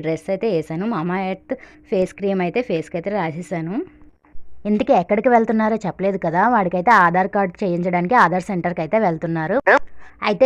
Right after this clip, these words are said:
వాళ్ళు వెళ్ళిన తర్వాత అయితే వాషింగ్ మిషన్లో బట్టలు వేసేసి, బట్టలు అయితే అయిపోయాయండి. మేడపైకి వచ్చాను ఆరేయడానికి. మా మొక్కలు కూడా మేడ మీద ఉంటది. బట్టలు ఆరేయడానికి ఎలాగో వచ్చాను కదా,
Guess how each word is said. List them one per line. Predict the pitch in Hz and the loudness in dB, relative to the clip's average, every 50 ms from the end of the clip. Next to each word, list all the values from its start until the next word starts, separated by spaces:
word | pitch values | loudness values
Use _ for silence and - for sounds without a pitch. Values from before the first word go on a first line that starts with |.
| 262 | 6
వాళ్ళు | 262 247 226 202 190 | 6 4 4 2 0
వెళ్ళిన | 180 175 196 196 220 226 208 | 0 0 -2 -2 -2 -2 -2
తర్వాత | 196 190 190 185 185 196 | -2 -2 -2 -2 -2 -4
అయితే | 254 - 226 254 240 | -4 -2 -2 0 0
వాషింగ్ | 175 175 - - 175 214 208 | 0 0 -2 -4 -4 -4 -4
మిషన్లో | 190 - 208 190 196 220 214 190 | -4 -4 -4 -2 -2 0 0 0
బట్టలు | 160 - - - - 196 185 | -2 -4 -4 -4 -2 0 0
వేసేసి, | 170 156 - 175 165 165 - 269 302 330 269 190 | -2 -2 -2 -4 -6 -4 -4 -6 -4 0 0 0
బట్టలు | 160 - - 196 185 | 0 0 -2 -2 -2
అయితే | 180 175 240 302 - - - - - - - 180 | -2 -2 -4 -4 -6 -8 -16 -20 -8 -2 0 0
అయిపోయాయండి. | 175 - 190 190 190 185 165 160 160 190 226 226 | 0 0 0 0 0 0 -2 -2 -2 -4 -4 -2
మేడపైకి | 202 165 165 170 - 185 180 175 190 180 165 160 156 147 147 143 | -2 -4 -4 -4 -2 -4 -4 -2 -2 -2 -2 0 -2 -2 -4 -8
వచ్చాను | - - 175 165 175 214 226 202 170 | -8 -8 -6 -4 -4 -2 -2 -2 -2
ఆరేయడానికి. | 156 160 170 175 170 175 160 151 151 147 - 220 254 330 330 - - - - - - - - - - - - - - _ - | -2 0 0 0 0 0 -2 -4 -6 -6 -6 -6 -6 -6 -6 -8 -6 -6 -4 -4 -4 -6 -8 -10 -12 -14 -16 -20 -8 _ -2
మా | 240 220 | 0 0
మొక్కలు | 190 175 - 208 214 214 | 0 -2 -2 -4 -2 -2
కూడా | 233 233 262 233 | -2 -2 -2 -2
మేడ | 208 190 175 175 170 | -2 -2 -2 -4 -4
మీద | 202 196 175 196 202 202 185 | -4 -4 -4 -4 -4 -2 -2
ఉంటది. | 175 170 175 170 165 190 202 | -4 -4 -4 -4 -4 -4 -4
బట్టలు | 190 175 - 208 208 | -6 -8 -6 -6 -4
ఆరేయడానికి | 208 208 208 202 208 208 208 202 190 | -4 -2 -2 -2 -2 -4 -4 -4 -6
ఎలాగో | 175 170 196 190 | -6 -6 -6 -8
వచ్చాను | 175 - 190 190 180 | -8 -8 -8 -8 -6
కదా, | 175 170 175 190 | -6 -6 -6 -6